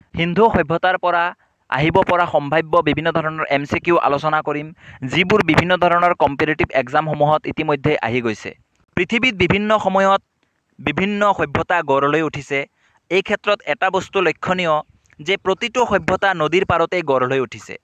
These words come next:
সিন্ধু নদীৰ পাৰত সিন্ধু সভ্যতা, নীল নদীৰ পাৰত মিছৰীয়া সভ্যতা, ইউফ্ৰেটিছ আৰু টাইগ্ৰিছ নদীৰ পাৰত বেবিলনীয় সভ্যতা, হুৱাংহু আৰু য়াংচিকিয়াং নদীৰ পাৰত চীনা সভ্যতা।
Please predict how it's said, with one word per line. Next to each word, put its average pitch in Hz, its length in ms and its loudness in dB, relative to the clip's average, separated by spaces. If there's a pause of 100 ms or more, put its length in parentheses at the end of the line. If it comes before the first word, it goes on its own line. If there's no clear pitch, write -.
(1120)
সিন্ধু 202 300 0
নদীৰ 220 280 2
পাৰত 202 280 2
সিন্ধু 165 340 -2
সভ্যতা, 175 420 0 (460)
নীল 175 300 0
নদীৰ 208 260 2
পাৰত 190 340 2
মিছৰীয়া 175 460 2
সভ্যতা, 160 460 0 (400)
ইউফ্ৰেটিছ 196 560 2
আৰু 175 220 2
টাইগ্ৰিছ 156 460 -2
নদীৰ 170 240 -2
পাৰত 170 220 0
বেবিলনীয় 170 580 -2
সভ্যতা, 151 420 -2 (380)
হুৱাংহু 196 520 2
আৰু 165 240 2
য়াংচিকিয়াং 165 600 -4
নদীৰ 156 240 -8
পাৰত 139 280 0
চীনা 131 260 -4
সভ্যতা। 107 440 -8